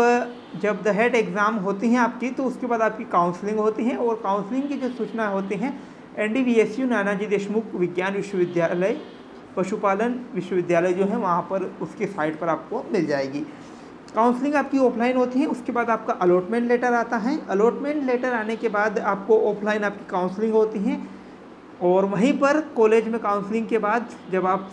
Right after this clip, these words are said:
सिलेक्ट हो जाते हैं तो आपको फीस पे की जाती है। अब हम देखेंगे कि आपकी विभिन्न, जब आपके दो साल का कोर्स होता है तो आपको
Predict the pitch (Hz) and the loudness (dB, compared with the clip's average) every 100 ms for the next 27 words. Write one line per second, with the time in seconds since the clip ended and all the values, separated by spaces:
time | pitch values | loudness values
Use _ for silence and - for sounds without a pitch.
0 | - 185 220 - 196 226 226 233 240 269 | -2 -2 -2 -2 0 2 2 0 -2 -2
1 | 220 185 208 196 202 - - 196 262 - | -4 -2 -2 -2 -4 -6 -2 -2 -2 -6
2 | - - - 247 196 156 - 156 139 - | -16 -18 -4 2 4 2 0 -8 -8 -12
3 | - - - - - - - - 214 233 | -18 -20 -20 -20 -20 -20 -20 -4 2 4
4 | 247 262 254 269 285 302 302 294 277 - | 4 2 0 0 0 -2 0 -2 -2 -2
5 | 262 262 240 165 233 254 277 262 - - | 0 2 0 2 0 0 0 0 -2 -8
6 | - - - - - - - - - - | -18 -18 -20 -20 -20 -20 -20 -20 -20 -20
7 | - - - - - - - - - - | -20 -20 -20 -20 -20 -20 -20 -20 -20 -10
8 | 202 196 196 202 - - 202 - 214 196 | 0 2 4 4 0 0 0 0 2 4
9 | 214 - 233 254 254 247 247 240 208 196 | 4 4 2 4 2 0 -2 -2 -2 -4
10 | 190 190 196 208 254 254 196 190 - 190 | -4 -4 -2 -4 -4 -4 -4 -6 0 2
11 | 196 | 2